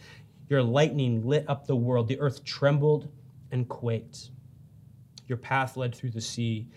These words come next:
your way through the mighty water, waters, though your footprints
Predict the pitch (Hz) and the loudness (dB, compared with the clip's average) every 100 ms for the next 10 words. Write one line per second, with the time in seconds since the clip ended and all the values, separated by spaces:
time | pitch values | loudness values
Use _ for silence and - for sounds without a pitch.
0 | - - 123 117 120 127 120 127 117 113 | -20 -6 -2 2 2 2 0 0 2 2
1 | 117 117 113 110 107 104 98 127 117 113 | 2 0 0 -2 -4 -6 -8 -4 -2 -2
2 | 104 107 - - - - 120 117 110 - | -4 -10 -14 -18 -20 -6 -2 0 -2 -6
3 | - - - - 117 107 - - | -6 -6 -6 -4 -4 -2 -6 -8